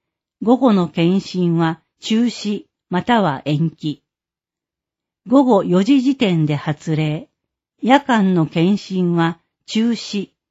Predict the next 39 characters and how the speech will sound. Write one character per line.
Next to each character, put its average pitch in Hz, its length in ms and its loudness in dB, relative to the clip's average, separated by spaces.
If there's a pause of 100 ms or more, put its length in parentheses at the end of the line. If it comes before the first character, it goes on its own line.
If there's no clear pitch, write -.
(140)
ま 170 140 -2
た 233 200 0
は 165 300 -4
延 156 240 0
期。 - 320 -10 (1800)
が 220 140 0
ん 269 180 0
検 233 320 -4
診、 151 340 -6 (380)
特 220 280 -6
定 269 260 -2
健 254 300 -2
康 240 280 -4
診 226 300 -6
査 151 160 -8
が 147 160 -6
受 151 240 -6
け 220 40 -4
ら 233 120 -4
れ 220 160 -6
る 202 240 -8
医 170 120 -4
療 214 260 -4
機 - 160 -14
関。 131 280 -12 (960)
予 185 160 -4
約 254 320 -4
時 180 160 -8
は 151 280 -8 (260)
大 247 180 -4
阪 262 360 -6
市 151 300 -10
実 170 140 -8
施 - 320 -12
の 202 220 -4
が 196 180 -2
ん 247 120 -2
検 202 360 -6
診 151 300 -8